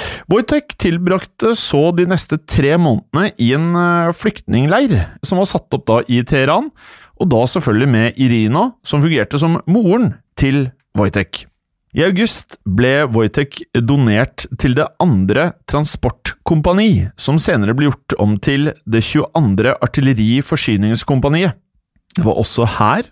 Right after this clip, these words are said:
han fikk navnet sitt. For de andre soldatene ga han navnet som de mente passet han aller best, som var selvfølgelig da Wojtek, som betyr den glade krigeren.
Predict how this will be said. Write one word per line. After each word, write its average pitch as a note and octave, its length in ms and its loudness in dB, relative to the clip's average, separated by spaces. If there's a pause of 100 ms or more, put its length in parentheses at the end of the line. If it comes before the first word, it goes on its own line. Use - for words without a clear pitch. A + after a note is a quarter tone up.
(160)
han D#3+ 140 2
fikk G3 180 0
navnet G#2 300 0
sitt. - 240 -6 (880)
For C#3 100 2
de F3 80 2
andre C#3 240 2
soldatene F3 560 0
ga A2+ 220 2
han D3 180 0 (160)
navnet B2 560 0
som A#2+ 200 0
de A#2+ 100 2
mente G#2+ 340 -2
passet G2 320 -2
han G2+ 140 0 (180)
aller G2 240 2
best, - 460 -4 (260)
som A2+ 240 2
var A#2+ 380 2 (100)
selvfølgelig G2+ 380 0
da G2 180 4
Wojtek, G#2+ 400 -2
som C3+ 160 0
betyr D#3+ 560 0 (220)
den D#3 260 2
glade D#3 480 2
krigeren. F3+ 480 0